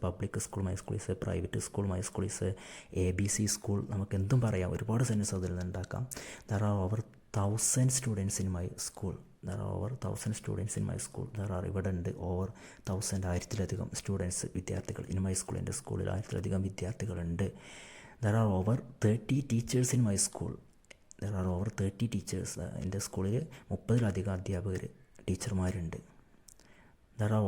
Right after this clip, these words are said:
over "Ten buses in my school." എൻ്റെ സ്കൂളിൽ പത്തിലധികം ബസ്സുകളുണ്ട്.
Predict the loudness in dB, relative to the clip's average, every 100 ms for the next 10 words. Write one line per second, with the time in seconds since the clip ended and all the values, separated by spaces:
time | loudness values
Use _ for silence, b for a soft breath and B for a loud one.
0 | 4 2 -2 -6 b b b 2 4 4
1 | 4 2 2 2 4 4 4 4 0 -2
2 | -6 -4 -4 -6 -4 -2 -2 -2 B B
3 | B -4 0 0 2 0 -2 -4 -2 -2
4 | -4